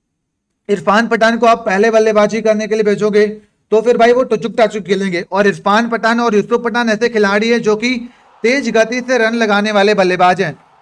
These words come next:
तो भाई शुरुआत करने के लिए तो सचिन तेंदुलकर और नमन ओझाई ठीक है। और प्रतीक जी भी हमारे साथ बन चुके हैं और सुनील दहिया जी भी, आपका भी बहुत बहुत शुक्रिया हमारे साथ बने रहने के लिए।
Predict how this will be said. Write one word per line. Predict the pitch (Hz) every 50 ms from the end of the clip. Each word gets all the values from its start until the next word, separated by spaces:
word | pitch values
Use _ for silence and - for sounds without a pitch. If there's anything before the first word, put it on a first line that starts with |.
| _ -
तो | 196 190
भाई | 196 226 254 254 226
शुरुआत | - - 190 170 165 175 190 214 240 220 202
करने | 233 226 226 233 233
के | 233
लिए | 240 240
तो | 233 247 240
सचिन | 240 208 208 - 233 233 220
तेंदुलकर | 196 220 214 208 208 226 226 233 226 240 240 240 240 240 - -
और | 190 208 226 208
नमन | 202 202 202 214 226 220 220
ओझाई | 208 185 160 196 202 214 -
ठीक | 185 175 165 160 170
है। | 147 123 - _ _ _ _ _ _ _ _ - - _ _ _ _ _ _ _ _ _ _ _ _ _ _ _ _ _ _ _ _ _ _ _ -
और | 151 160 160 160 165 165 165 165 170 170 170 165 165
प्रतीक | 208 208 214 208 214 254 262 202 - - -
जी | 165 165 202 233
भी | 220 240
हमारे | 233 220 214 220 214
साथ | 240 233 208 165
बन | 208 214 208
चुके | 208 208 214 170 226 220
हैं | 214 220 220 220 - _ _ _ _ _ _ _ _ _ _ _ _ _ _ _ _ _ _ _ _ -
और | - 185 185 190 196 202 202 202
सुनील | 202 214 220 233 240 247 240
दहिया | 202 208 208 214 226 220
जी | - 208 214
भी, | 196 226
आपका | 220 202 202 196 - 214
भी | 220 214
बहुत | 208 196 202
बहुत | 185 208 202
शुक्रिया | - 208 202 190 202 202
हमारे | 196 190 185 185 180
साथ | 160 202 190 185
बने | 160 175 175 185 190
रहने | 185 180 175 185 190
के | 170 185
लिए। | 180 180 180 175